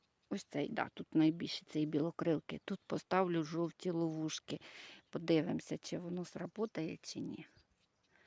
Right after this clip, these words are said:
Все одно я не знаю, чи воно встигне вирости, чи не встигне вирости.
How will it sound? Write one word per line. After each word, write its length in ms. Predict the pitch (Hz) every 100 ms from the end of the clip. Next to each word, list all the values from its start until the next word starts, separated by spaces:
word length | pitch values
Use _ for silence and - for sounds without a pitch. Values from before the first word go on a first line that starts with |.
| - _
Все 160 | - 208
одно 260 | 214 214
я 140 | 190 175
не 80 | 165
знаю, 300 | - 156 -
чи 140 | 170
воно 160 | 170 170
встигне 420 | - 220 220 196
вирости, 520 | 185 196 196 - 170
чи 180 | - 127
не 120 | -
встигне 460 | - - 226 220 208
вирости. 540 | 208 202 208 - 202